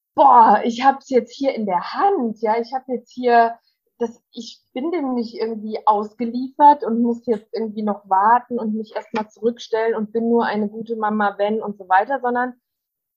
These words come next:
genau das ist im Endeffekt auch, was allen zugutekommt, sowohl mir als auch meinen Mädels und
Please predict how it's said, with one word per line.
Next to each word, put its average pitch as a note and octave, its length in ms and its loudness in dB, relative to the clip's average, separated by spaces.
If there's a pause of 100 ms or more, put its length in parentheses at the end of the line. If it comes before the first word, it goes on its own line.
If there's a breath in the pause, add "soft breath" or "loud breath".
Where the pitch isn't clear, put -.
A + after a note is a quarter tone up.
(160)
genau A#3+ 340 4
das C4 520 2 (760)
ist D#4+ 280 -4
im G#3 140 -8
Endeffekt B3 580 -8
auch, G#3 240 0 (220)
was G3+ 400 -8 (220)
allen G4 360 6
zugutekommt, F3+ 720 -8
sowohl F3+ 240 -8
mir D4 500 4
als G3+ 240 -6
auch F3+ 360 -2 (220)
meinen C4+ 280 0
Mädels B3+ 680 -2
und G#3+ 300 -2